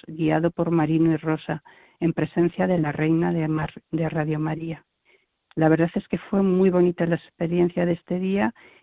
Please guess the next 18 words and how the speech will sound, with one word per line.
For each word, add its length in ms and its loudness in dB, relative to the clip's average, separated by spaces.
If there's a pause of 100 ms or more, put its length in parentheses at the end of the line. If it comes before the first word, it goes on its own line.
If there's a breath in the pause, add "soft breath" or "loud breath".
y 80 4
el 160 4
comprobar 760 0
cómo 280 2
se 160 -6
infunde 520 -2
esperanza 800 -2
a 120 -4
muchas 380 -4
personas, 640 -4 (640 soft breath)
llevándoles 640 2
la 120 2
alegría 440 2
del 160 0
Evangelio 580 0
a 40 -2
través 420 -6
de 80 -6